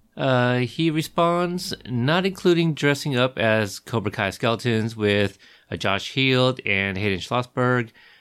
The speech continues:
when we first moved up to L A. My favorite costume was probably a couple years ago when I dressed up as a whoopee cushion because it made my daughters laugh nonstop. As for favorite candy, a hundred grand."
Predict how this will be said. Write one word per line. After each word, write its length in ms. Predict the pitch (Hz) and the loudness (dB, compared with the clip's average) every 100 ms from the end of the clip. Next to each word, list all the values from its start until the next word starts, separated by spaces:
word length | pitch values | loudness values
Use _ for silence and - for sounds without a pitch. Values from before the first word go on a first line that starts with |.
| _ | _
when 200 | 120 120 | 0 2
we 120 | 131 | 2
first 340 | 170 175 165 - | 0 0 0 0
moved 220 | 135 127 | -2 0
up 100 | 120 | -4
to 120 | - | -2
L 160 | 98 110 | 0 0
A. 260 | 98 107 - - _ - | 0 -2 -8 -20 _ -4
My 100 | 110 | -2
favorite 300 | 180 208 220 | 0 -2 0
costume 400 | 190 262 175 147 | -2 0 -2 0
was 140 | 104 | -2
probably 340 | - 175 175 165 | 0 0 0 -2
a 60 | |
couple 240 | 131 156 170 | -2 -2 0
years 220 | 135 110 | 2 0
ago 240 | 107 113 | 0 0
when 180 | 110 107 | 0 0
I 40 | 98 | 0
dressed 320 | 117 110 - | 0 -2 0
up 160 | 131 | -2
as 200 | 110 117 | 0 0
a 80 | 110 | 0
whoopee 260 | 104 160 143 | -2 -2 -4
cushion 440 | - 98 - 147 - | -2 -2 -2 -6 -6
because 320 | 113 110 95 | -6 -2 0
it 80 | 101 | 0
made 160 | 101 98 | 0 0
my 100 | 87 | -2
daughters 400 | 98 98 95 - | -2 -2 -4 -2
laugh 240 | 98 92 | -4 -2
nonstop. 540 | 101 95 - 156 110 - _ _ _ - | -4 -4 -2 0 0 -2 _ _ _ -6
As 120 | 131 | -4
for 160 | - 143 | -2 -2
favorite 280 | 160 151 139 | 0 -2 -2
candy, 540 | 165 170 185 196 185 _ | -2 0 0 -2 -6 _
a 80 | - | -4
hundred 300 | 123 123 120 | 0 0 -2
grand." 360 | 107 92 85 | -2 -4 -6